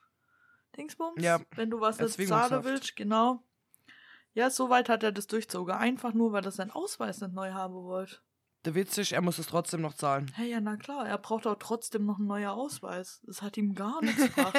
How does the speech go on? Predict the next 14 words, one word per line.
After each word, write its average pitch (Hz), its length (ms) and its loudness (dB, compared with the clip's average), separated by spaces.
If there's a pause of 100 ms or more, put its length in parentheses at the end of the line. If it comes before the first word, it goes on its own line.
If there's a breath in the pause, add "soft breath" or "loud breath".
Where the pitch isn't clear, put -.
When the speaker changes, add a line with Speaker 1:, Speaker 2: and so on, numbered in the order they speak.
(140)
Speaker 2:
<laughs> 269 140 4
Das 254 160 0
hat 262 140 4
ihm 254 140 0
gar 262 200 8
nichts 269 200 -2
gebracht, 254 460 2
Alter. 180 500 4 (640 loud breath)
Das 220 160 -2
hat 269 140 6
ihm 277 120 0
überhaupt 302 600 6
nichts 339 340 -2
gebracht. 285 480 6